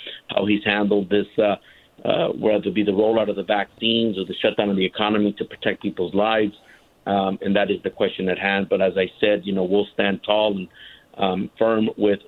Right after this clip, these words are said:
the governor's decisions. Uh, clearly, uh,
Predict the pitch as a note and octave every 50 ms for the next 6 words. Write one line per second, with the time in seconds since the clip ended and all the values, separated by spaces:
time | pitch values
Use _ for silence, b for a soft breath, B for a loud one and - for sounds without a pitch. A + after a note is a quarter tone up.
0 | - - F#2+ E2+ G#2 G#2+ G2+ G#2 G#2 G#2 G#2 G2 F2+ - - - - - A2 G#2+
1 | - A2 G#2+ G#2 G#2 G2+ - - - F#2+ F#2+ F#2+ - - - A#2+ A#2 A#2 A2+ A2
2 | A2 G#2 G#2 B B B B B B - - G2+ G2